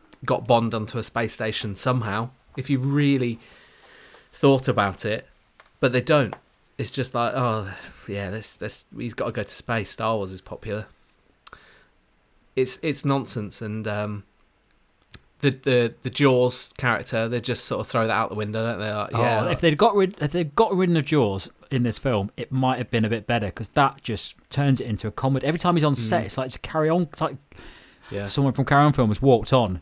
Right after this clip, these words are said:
Speaker 2: and is doing a, a skit.
Speaker 1: The,
Speaker 2: It
Speaker 1: um, the scene at the airport, there's no need for that.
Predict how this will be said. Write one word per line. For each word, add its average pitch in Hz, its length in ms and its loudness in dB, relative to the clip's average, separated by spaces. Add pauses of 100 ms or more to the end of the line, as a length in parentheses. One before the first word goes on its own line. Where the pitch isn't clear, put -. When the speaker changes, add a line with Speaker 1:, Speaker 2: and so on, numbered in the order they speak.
(140)
Speaker 2:
and 113 80 2
is 110 140 2
doing 117 180 4
a, 113 100 2 (300)
a 113 80 -6
skit. - 420 -2
Speaker 1:
The, 175 360 4
Speaker 2:
It - 20 8
Speaker 1:
um, 160 380 4 (260)
the 151 140 0
scene 180 360 4
at 127 60 2
the 143 140 4
airport, 127 460 2 (100)
there's 151 160 -2
no 175 160 2
need 175 280 2
for 123 120 -2
that. 87 240 -4